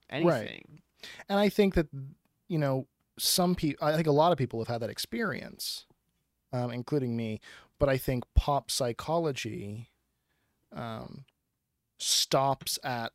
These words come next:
Speaker 1: "Oh, well, therefore that thing is bad for, for us," right? Um, and, and I just wanna push it further than that and say, "No, maybe that thing is just not right for you,"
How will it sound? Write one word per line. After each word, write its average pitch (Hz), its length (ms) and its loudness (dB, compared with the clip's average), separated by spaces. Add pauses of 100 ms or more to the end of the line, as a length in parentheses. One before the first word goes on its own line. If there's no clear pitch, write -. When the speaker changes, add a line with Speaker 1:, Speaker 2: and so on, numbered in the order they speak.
Speaker 1:
"Oh, 143 140 4
well, 127 260 2
therefore 135 520 -2
that 117 240 -4
thing 117 240 -8
is 104 140 -8
bad 104 340 -10
for, 95 360 -10 (200)
for 101 300 -8
us," - 420 -6 (400)
right? 110 380 -10 (560)
Um, 117 420 -2 (520)
and, 135 260 0
and 135 300 0 (100)
I 139 320 4
just 151 240 0
wanna 135 160 2
push 127 320 0
it 117 140 -6
further 175 1080 2
than 90 220 -8
that 143 340 -14
and 120 160 -6
say, 110 300 -4 (340)
"No, 240 300 4
maybe 202 300 4
that 247 200 2
thing 208 200 2
is 180 100 2
just - 200 0
not 143 180 0
right 131 240 -2
for - 120 -6
you," 110 360 0